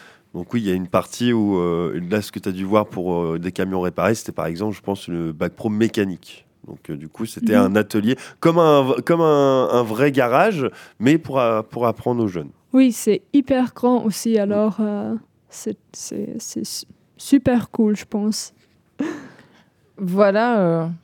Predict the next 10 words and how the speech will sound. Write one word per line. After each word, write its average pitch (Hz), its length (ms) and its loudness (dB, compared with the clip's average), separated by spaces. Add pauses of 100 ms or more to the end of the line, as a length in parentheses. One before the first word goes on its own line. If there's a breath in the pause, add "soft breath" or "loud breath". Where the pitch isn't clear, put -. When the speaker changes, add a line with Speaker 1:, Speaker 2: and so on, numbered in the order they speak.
(300)
Speaker 3:
pour, 214 240 -2
euh, 170 200 2
cette 180 260 -6
seconde 202 360 0
partie. 247 580 -4 (400 loud breath)
Avant, 247 540 4
euh, 202 60 2
de 196 140 2
s'écouter, 226 640 0
euh, 208 180 2